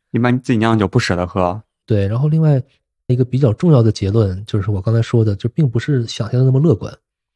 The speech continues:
Speaker 2: 首先是咱们这个人数是五百七十二人，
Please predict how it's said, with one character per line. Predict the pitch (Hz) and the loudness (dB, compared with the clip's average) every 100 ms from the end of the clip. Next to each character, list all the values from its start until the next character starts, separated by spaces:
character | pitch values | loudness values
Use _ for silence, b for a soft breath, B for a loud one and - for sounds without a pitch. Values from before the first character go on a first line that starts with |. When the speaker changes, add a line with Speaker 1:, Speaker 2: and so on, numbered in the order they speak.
| _ | _
Speaker 2:
首 | - 110 | -2 -2
先 | 98 156 156 | 2 2 2
是 | 156 | 2
咱 | 123 117 | 0 2
们 | |
这 | 131 | 2
个 | 107 | 2
人 | 92 | 0
数 | 104 131 104 - _ - | -2 -2 -2 -6 _ -4
是 | 123 | 0
五 | 107 | 2
百 | 127 101 | 2 0
七 | - | -2
十 | 123 | 0
二 | 135 98 | 0 0
人， | 90 | -2